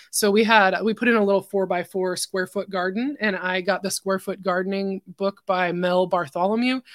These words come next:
and I learned about, you know, oh, you put a seed in the ground and, and the next, what, you know, the phases of the plant's life. And I kinda didn't wanna harvest stuff 'cause I wanted to see what would happen. So I watched my stuff, some of my stuff go to seed and, and really started to understand it.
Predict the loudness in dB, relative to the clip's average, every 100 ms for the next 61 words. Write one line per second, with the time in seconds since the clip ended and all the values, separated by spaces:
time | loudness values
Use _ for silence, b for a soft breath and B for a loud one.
0 | B B -4 -2 0 2 2 2 -2 -8
1 | -8 -4 -2 -2 -6 -8 -8 -6 -4 -4
2 | -8 _ -10 -6 -4 -4 -6 -4 -4 -6
3 | -6 -6 -4 -4 -4 -2 2 2 2 0
4 | -4 -6 -6 -6 -4 -2 -2 -2 -6 -14
5 | -10 -4 -2 0 0 -2 -6 _ -4 2
6 | 2 2 -2 -2 -2 -2 0 0 -2 -8
7 | -2 2 2 0 -8 -10 B B B B
8 | -10 -4 0 2 2 0 -10 B -20 -4
9 | 0 0 0 -2 -2 -2 -4 -4 -4 -4
10 | -6 -6 -4 -4 -4 -4 -4 -4 -4 -4
11 | -4 -4 -4 0 0 0 -2 -6 -6 -4
12 | -6 -6 -6 -4 -2 -2 -2 -4 -4 -6
13 | -6 -6 -6 -6 -6 -10 -10 -4 0 2
14 | 2 0 0 0 -2 -4 -6 -4 -4 -4
15 | -8